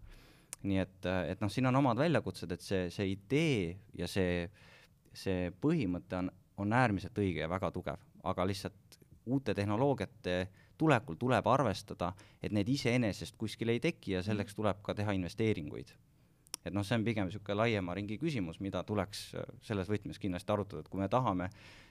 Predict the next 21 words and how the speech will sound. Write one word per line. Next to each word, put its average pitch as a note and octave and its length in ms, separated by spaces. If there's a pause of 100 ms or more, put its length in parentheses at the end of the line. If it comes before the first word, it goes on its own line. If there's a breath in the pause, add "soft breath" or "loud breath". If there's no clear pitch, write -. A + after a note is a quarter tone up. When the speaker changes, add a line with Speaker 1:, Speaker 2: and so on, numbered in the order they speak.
(140 loud breath)
Speaker 1:
äh, F2+ 160
jätkusuutlikku G2 1120 (420 soft breath)
ja - 100
pikka C3+ 320
iga C3 340 (100)
digiõpikutele, G#2 1000
Speaker 2:
Mhm. G2 120
Speaker 1:
tehnoloogia G#2 520
arengule, F#2+ 520
ja G#2+ 60
no A2 60
mitte B2+ 180
ainult D#3 160
õpikutele, - 480
Speaker 2:
Mhm. B2 100
Speaker 1:
üleüldse D3+ 300
haridustehnoloogiale G#2+ 1040
kui F2 100
sellisele, E2 460
mis G2 200
panustaks - 760